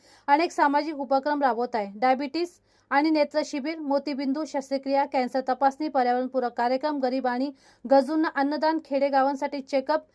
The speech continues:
महिला आणि आदिवासी बांधवांसाठी शिबिर, शालेय वस्तू वाटप इत्यादी कार्यक्रम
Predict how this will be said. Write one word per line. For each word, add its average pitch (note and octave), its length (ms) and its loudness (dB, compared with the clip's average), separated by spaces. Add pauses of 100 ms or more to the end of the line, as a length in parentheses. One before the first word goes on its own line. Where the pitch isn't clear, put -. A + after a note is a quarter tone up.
(320)
महिला C#4 300 4
आणि E4 220 2
आदिवासी D4 420 0
बांधवांसाठी D4 600 -2
शिबिर, C#4+ 340 -6
शालेय C4 300 0
वस्तू C4 300 0
वाटप B3+ 320 -2
इत्यादी B3 340 -4
कार्यक्रम C4+ 500 0